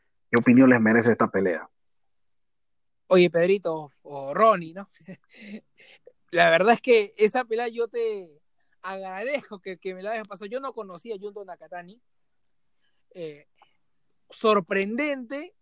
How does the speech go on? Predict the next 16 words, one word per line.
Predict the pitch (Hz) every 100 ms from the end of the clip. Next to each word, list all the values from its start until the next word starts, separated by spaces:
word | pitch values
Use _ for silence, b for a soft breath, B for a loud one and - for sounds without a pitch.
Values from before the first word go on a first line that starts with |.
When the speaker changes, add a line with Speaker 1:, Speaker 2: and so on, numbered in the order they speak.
| _
Speaker 2:
sobre | - 190 180
todo | 240 277
porque | 277 220 180
tiene | 233 269 240
bastante | 190 - 269 277
talla | 277 277 269 262
para | - 226 208 196
la | 190
categoría. | 185 185 185 202 269 294 339 392 _ _ _ - - _ _
El | 226 226
rival | 208 220 240 277
no | 262
era | 277 262 233
malo | 269 269 302 403 _ _ _ _ _ _ _ _ _ _ -
y | 208 262
él | 277 294